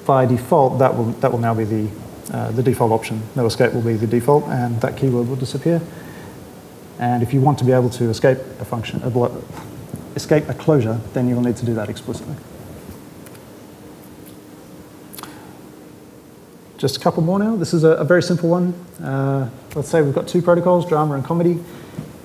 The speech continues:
and then we have a, uh, breakfast club type, which is a drama comedy, perhaps the best drama comedy. At the moment, you would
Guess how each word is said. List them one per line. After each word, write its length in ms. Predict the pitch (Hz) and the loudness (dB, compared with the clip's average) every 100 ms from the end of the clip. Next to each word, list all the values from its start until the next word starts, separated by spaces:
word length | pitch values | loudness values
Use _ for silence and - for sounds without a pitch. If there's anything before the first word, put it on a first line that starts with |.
| - | -6
and 100 | 127 | 0
then 80 | 131 | 2
we 100 | 127 | 2
have 260 | 123 135 - | 4 2 2
a, 480 | 123 123 123 120 | 0 2 4 4
uh, 300 | 117 113 110 98 - - - - - - | 2 0 -4 -8 -14 -18 -16 -18 -8 -2
breakfast 340 | 139 151 135 | 0 0 -2
club 320 | - 147 147 135 - - - - - - | 0 2 2 -2 -12 -14 -14 -16 -16 -4
type, 220 | 170 - - | -2 -2 -6
which 160 | 131 113 | -6 -4
is 80 | 107 | -4
a 60 | |
drama 280 | 110 123 117 | 0 0 -2
comedy, 300 | - 143 151 | -2 0 0
perhaps 340 | 143 147 - | 0 0 -2
the 120 | - 139 | 0 4
best 440 | 165 165 - - | 4 2 -8 -4
drama 260 | 131 113 107 | -2 -2 -2
comedy. 320 | 117 107 104 - - - - - - - - - - - - - - - - - - - - - - | -4 -4 -6 -8 -8 -8 -10 -16 -16 -18 -16 -12 -12 -14 -18 -18 -18 -18 -18 -16 -16 -18 -20 -20 -8
At 120 | 151 - | -6 0
the 60 | |
moment, 260 | 196 185 170 | 2 2 2
you 160 | 160 | 4
would 260 | 156 156 | 4 4